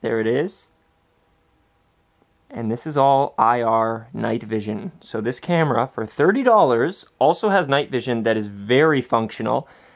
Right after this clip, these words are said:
Let's see if I can read the humidity well in night vision mode. Mm, not really. I can almost make it out, uh, with my eyes. In the camera, it looks horrible, uh, on this camera.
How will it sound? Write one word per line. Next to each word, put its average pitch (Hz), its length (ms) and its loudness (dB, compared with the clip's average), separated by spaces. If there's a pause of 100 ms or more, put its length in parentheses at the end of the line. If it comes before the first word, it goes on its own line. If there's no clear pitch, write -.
(160)
Let's 147 160 -6
see 170 120 -2
if 170 80 -2
I 170 80 2
can 147 180 -4
read 127 280 -4
the 113 300 -6 (340)
humidity 113 520 -4
well 107 340 -4
in 110 180 -6
night 110 220 -8
vision 107 280 -10
mode. - 340 -8 (840)
Mm, 120 460 0 (340)
not 165 600 0 (120)
really. 123 1000 0 (220)
I - 80 -12
can 131 160 -2
almost 180 400 2
make 151 240 2
it 139 80 4
out, 127 460 2
uh, 110 240 0
with 107 160 -6
my 110 160 0
eyes. 113 340 0
In 113 60 -4
the 113 60 -2
camera, 147 360 2
it 113 40 0
looks 113 180 -2
horrible, 113 560 0 (760)
uh, 95 240 -4
on 110 160 0
this 113 160 -2
camera. 95 380 -8